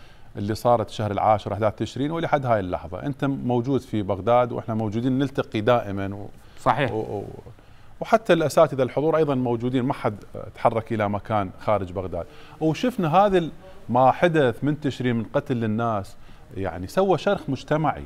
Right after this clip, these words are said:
Speaker 1: يعني سوى أزمة مجتمعية. مو سهلة أنت،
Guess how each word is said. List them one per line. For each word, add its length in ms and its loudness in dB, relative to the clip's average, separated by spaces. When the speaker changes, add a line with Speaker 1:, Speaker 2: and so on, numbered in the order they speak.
Speaker 1:
يعني 220 -8
سوى 540 2
أزمة 320 0
مجتمعية. 720 -2
مو 260 2
سهلة 500 2
أنت، 460 0